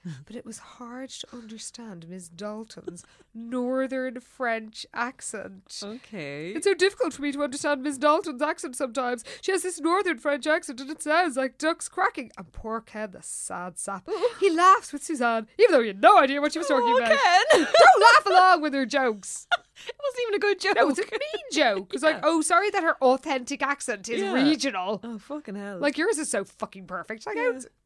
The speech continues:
Speaker 2: yeah, anyway.
Speaker 1: I know, but, like, I guess, yeah, we're supposed to, like, think she's a snob and
Speaker 2: Yes,
Speaker 1: whatever.
Speaker 2: which she is. But then there's times where she actually has a sense of humour.
Speaker 1: Yeah, that's
Speaker 2: So
Speaker 1: true.
Speaker 2: she's not really that bad sometimes.
Speaker 1: Yeah, like, so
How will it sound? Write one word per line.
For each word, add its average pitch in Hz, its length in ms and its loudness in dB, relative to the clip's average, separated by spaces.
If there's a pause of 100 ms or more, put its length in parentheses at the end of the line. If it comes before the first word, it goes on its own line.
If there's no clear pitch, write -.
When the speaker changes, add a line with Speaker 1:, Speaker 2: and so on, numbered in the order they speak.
(120)
Speaker 2:
yeah, 170 260 -10 (120)
anyway. 165 200 -16 (200)
Speaker 1:
I 147 80 -10
know, 139 200 -10
but, 214 100 -4
like, 202 160 -2
I 185 60 -2
guess, 175 160 -6
yeah, 165 140 -4
we're 151 120 -8
supposed 202 240 -4
to, 185 80 -6
like, 160 120 -8
think 156 160 -10
she's - 180 -12
a 147 60 -10
snob 123 340 -12
and 120 260 -12
Speaker 2:
Yes, - 180 -4
Speaker 1:
whatever. 104 280 -10
Speaker 2:
which 233 120 -6
she 208 160 -8
is. - 200 -14 (120)
But - 240 0 (160)
then 208 140 -8 (100)
there's 330 200 -14
times 427 220 -8
where 349 80 -8
she 294 140 -12
actually 285 220 -12
has 247 100 -12
a 247 40 -16
sense 254 260 -14
of - 60 -20
humour. 262 320 -12 (220)
Speaker 1:
Yeah, 427 160 -10
that's 415 120 -8
Speaker 2:
So 254 60 -6
Speaker 1:
true. 240 320 -6
Speaker 2:
she's 262 240 -16 (180)
not 285 220 -18
really 240 280 -14
that 202 180 -14
bad 233 240 -8
sometimes. 294 200 -8
Speaker 1:
Yeah, 330 280 -4
like, 214 180 -6
so - 160 -14